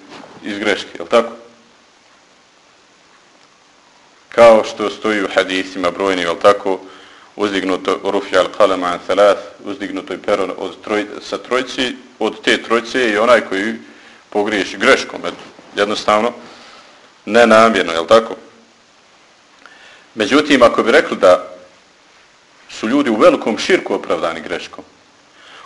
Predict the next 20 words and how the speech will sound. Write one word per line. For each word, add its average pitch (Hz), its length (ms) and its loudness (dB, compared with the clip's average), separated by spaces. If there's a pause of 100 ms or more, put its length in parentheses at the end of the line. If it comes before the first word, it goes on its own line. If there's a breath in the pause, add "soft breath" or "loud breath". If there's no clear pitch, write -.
(100)
onda 139 340 8
iz 156 180 -2
toga 131 220 4
proizilazi 113 640 2
šta? - 260 4 (2250 soft breath)
Da 120 500 6
neće 143 560 2
biti 147 320 0
nevjernici 165 920 2 (680)
ni 135 480 2
one 165 460 6
skupine 165 760 0
i 131 160 0
one 160 300 2
sekte - 800 2 (180)
oko 135 260 2
kojih 170 360 4
se - 260 0
čitav 226 480 4 (140)
umet 175 380 0